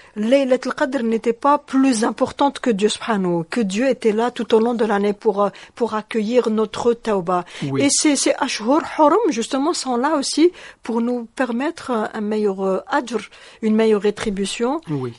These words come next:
Speaker 1: Et qui dit ajr, dit, euh, une, une certaine assiduité. Plus on fait de bonnes choses, euh, plus on est attiré vers ce chemin des bonnes choses.
Speaker 2: Absolument.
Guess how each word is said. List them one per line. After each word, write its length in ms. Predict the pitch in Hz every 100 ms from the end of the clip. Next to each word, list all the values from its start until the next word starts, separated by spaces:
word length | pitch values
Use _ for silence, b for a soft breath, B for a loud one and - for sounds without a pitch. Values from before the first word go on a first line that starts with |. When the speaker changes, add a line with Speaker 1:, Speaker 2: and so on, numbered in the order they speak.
| -
Speaker 1:
Et 80 |
qui 160 | 220 233
dit 180 | 190 233
ajr, 400 | - 254 233 226
dit, 520 | 202 233 190 233 262 254
euh, 180 | 214
une, 420 | 202 196 196 190 180 B B B
une 100 | 214
certaine 360 | - 226 233 226
assiduité. 640 | 220 - 208 226 - 277 254
Plus 280 | 285 311
on 120 | 330 277
fait 200 | 302 269
de 140 | 262
bonnes 220 | 240 277
choses, 460 | 262 320 415 285 220
euh, 380 | 254 233 214 214
plus 400 | - 320 339 -
on 180 | 294
est 100 | 254
attiré 520 | 247 285 - 247 240 285
vers 200 | 226 -
ce 180 | - 233
chemin 480 | - 233 226 233
des 220 | 233 208 208
bonnes 280 | 214 214
choses. 380 | 190 202 180 170
Speaker 2:
Absolument. 720 | 156 - 196 170 127 120 117